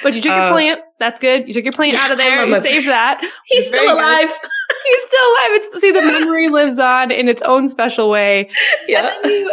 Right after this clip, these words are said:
Speaker 1: and then you just find those, the highlights of those times and you remember them for what they are. So I love that you did this. And then I'm thinking, okay, you, you, you jump, you go. What was it like to start then full on marketing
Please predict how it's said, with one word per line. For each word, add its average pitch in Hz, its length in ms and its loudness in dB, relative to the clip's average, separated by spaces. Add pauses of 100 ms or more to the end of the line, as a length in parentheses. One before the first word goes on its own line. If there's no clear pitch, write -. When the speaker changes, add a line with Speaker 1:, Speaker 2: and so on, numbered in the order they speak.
Speaker 1:
and 302 120 -2
then 302 120 0
you 311 140 2
just 277 220 -6
find 233 300 0
those, 214 380 -2
the 240 100 -4
highlights 208 500 -2
of 170 140 -10
those 185 220 -4
times 190 500 -4
and 185 160 -8
you 185 140 -6
remember 190 380 -4
them 180 200 -4
for 214 100 -8
what 202 160 -4
they 277 160 0
are. 285 300 2
So 233 340 0 (360)
I 392 400 2
love 240 300 0
that 262 120 -4
you 214 100 -6
did 202 220 -2
this. 185 320 -4
And 240 200 0
then 320 120 2
I'm 370 180 0
thinking, 208 460 -4 (260)
okay, 269 320 0
you, 233 540 -2
you, 214 320 -10 (140)
you 190 100 -12
jump, 247 400 0
you 185 100 -10
go. 214 380 0 (560)
What 202 440 0
was 359 400 -2
it 294 160 -4
like 214 500 -2 (140)
to 208 200 -6
start 214 460 -2
then 196 340 -2 (140)
full 240 460 0
on 202 420 -2
marketing 185 720 -2